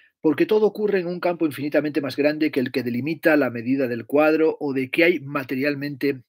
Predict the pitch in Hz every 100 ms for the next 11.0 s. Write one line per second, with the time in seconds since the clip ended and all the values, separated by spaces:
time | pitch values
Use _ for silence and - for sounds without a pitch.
0 | _ - 143 139 127 - 143 110 104 95
1 | _ _ _ _ - - _ 165 - 208
2 | 233 - 202 190 160 165 156 143 135 156
3 | 170 151 143 - 131 151 156 151 - 175
4 | 185 - - 139 123 175 185 190 143 131
5 | 151 160 123 - _ - 156 135 147 127
6 | 117 135 117 127 127 175 196 - - -
7 | 139 156 147 160 165 165 208 208 - 143
8 | 139 131 190 180 143 160 208 208 165 131
9 | 170 180 170 165 135 123 120 151 156 -
10 | 156 165 170 151 123 - 135 139 143 -